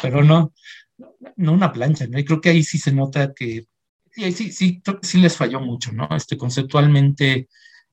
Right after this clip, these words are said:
entre que te retoma demasiados personajes de películas anteriores, entre que demasiadas muertes de relleno, híjole, yo sí espero que mejoren en algo ya para la tercera parte.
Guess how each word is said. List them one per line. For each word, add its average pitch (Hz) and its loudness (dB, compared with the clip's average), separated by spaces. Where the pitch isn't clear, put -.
entre 143 0
que 156 -2
te 147 0
retoma 180 2
demasiados 135 -2
personajes 117 -8
de 113 -10
películas 117 -4
anteriores, 113 -2
entre 110 -6
que - -8
demasiadas 156 2
muertes 127 -2
de 113 -8
relleno, 107 -14
híjole, 117 -8
yo 185 0
sí 214 0
espero 156 0
que 123 -2
mejoren 127 4
en 104 -4
algo 123 0
ya 117 -2
para 120 0
la 98 -6
tercera 107 -16
parte. - -12